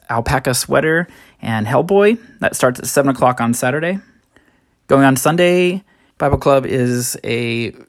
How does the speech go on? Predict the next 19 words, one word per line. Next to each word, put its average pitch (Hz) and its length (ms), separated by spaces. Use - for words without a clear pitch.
very 151 240
nice 143 480
nineteen 160 560
twenties, 160 480
thirties 156 420
themed 170 460
indoor, 156 400
but 139 160
also 135 340
outdoor 135 460
for 117 200
concerts, 135 680
location 139 640
and 120 200
bar 127 480
in 120 400
the 123 80
southeast 127 520
area. 160 400